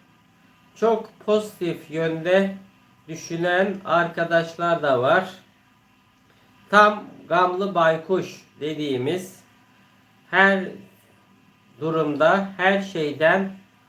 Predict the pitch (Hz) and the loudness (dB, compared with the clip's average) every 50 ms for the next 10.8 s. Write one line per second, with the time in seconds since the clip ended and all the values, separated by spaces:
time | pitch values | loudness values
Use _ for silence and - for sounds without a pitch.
0 | _ _ - 135 165 190 196 196 190 - 170 151 - - 147 156 170 175 - - | _ _ -8 0 2 2 2 2 0 -2 -2 -4 -2 0 0 0 0 0 -4 -12
1 | _ _ _ _ _ _ _ _ _ _ - 175 185 190 185 - - - 180 180 | _ _ _ _ _ _ _ _ _ _ -4 -2 0 0 0 -2 -4 -4 -2 0
2 | 190 190 190 - - - - 160 165 151 151 151 165 170 156 - 135 147 147 143 | 0 -2 -4 -8 -14 -10 -6 -4 -2 2 2 2 2 2 -2 -2 -2 0 0 0
3 | 147 143 135 139 135 131 - 139 127 117 107 107 101 95 90 - - _ _ _ | 0 -2 -2 -2 -4 -4 -4 -4 -4 -4 -4 -6 -6 -8 -8 -10 -14 _ _ _
4 | _ _ _ _ _ _ _ _ _ _ _ _ _ _ _ _ _ _ _ _ | _ _ _ _ _ _ _ _ _ _ _ _ _ _ _ _ _ _ _ _
5 | _ _ _ _ _ _ _ _ _ _ _ _ _ _ _ _ _ _ _ _ | _ _ _ _ _ _ _ _ _ _ _ _ _ _ _ _ _ _ _ _
6 | _ 196 208 165 123 113 117 104 76 - - - - - 240 214 - - - _ | _ 4 4 4 4 2 -2 -6 -10 -12 -14 -12 -8 -4 -4 -4 -4 -6 -10 _
7 | 143 131 - 143 160 175 202 214 208 190 - - - - - 202 202 196 196 - | -12 -8 0 2 4 4 4 2 0 -2 -6 -10 -12 -8 -4 -2 -2 -2 -2 -6
8 | - - - - - - - 117 117 113 110 113 113 113 113 113 113 117 113 110 | -10 -18 -20 -20 -20 -12 -10 -8 -6 -4 -4 -4 -4 -4 -4 -4 -4 -6 -8 -10
9 | 107 - - _ _ _ _ _ _ _ _ _ _ _ _ _ _ _ _ _ | -12 -16 -20 _ _ _ _ _ _ _ _ _ _ _ _ _ _ _ _ _
10 | _ _ - 175 185 180 170 - - - 196 202 - - - - | _ _ 2 4 4 4 4 0 -2 -2 -2 -2 -2 -6 -12 -20